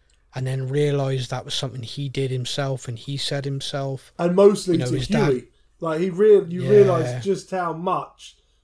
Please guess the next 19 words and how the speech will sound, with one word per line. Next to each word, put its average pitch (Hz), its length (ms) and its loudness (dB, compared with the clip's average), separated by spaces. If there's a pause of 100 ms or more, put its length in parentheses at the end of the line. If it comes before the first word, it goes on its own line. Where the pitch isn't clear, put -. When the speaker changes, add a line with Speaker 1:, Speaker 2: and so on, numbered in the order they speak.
(120)
Speaker 2:
Huey 170 580 -2
was 147 220 -8
kinda 156 320 -4
taken 165 500 -8
over 156 300 -4
the 135 80 -6
part 147 300 -6
of 127 60 -16
his 135 180 -10
little 151 160 -10
brother. 143 380 -8 (760)
Speaker 1:
Yeah, 117 380 -6
massively. 113 720 -8 (420)
Speaker 2:
Which 170 280 -18
makes 123 140 -2
Speaker 1:
And 127 100 -4
Speaker 2:
things 123 260 -10
worse. 123 380 -14 (560)
Yeah. 151 280 -12